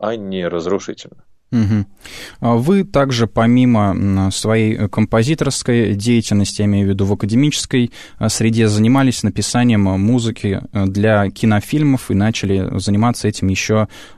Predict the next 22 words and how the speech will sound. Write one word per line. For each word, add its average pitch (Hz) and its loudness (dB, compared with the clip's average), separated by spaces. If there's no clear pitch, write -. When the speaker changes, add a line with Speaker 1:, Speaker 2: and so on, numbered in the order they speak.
Speaker 2:
а, 92 0
в 92 -4
девяностые 117 2
годы. 95 2
Также 113 0
вы 98 2
вот 95 0
создавали 101 2
музыкальное 98 0
оформление 135 2
для 110 2
российских 113 -2
телеканалов, 98 0
в - -14
частности, - -4
"Культура", 120 2
Н 107 2
Т 101 2
В, 131 2
Р 110 2
Т 110 0
Р. 123 2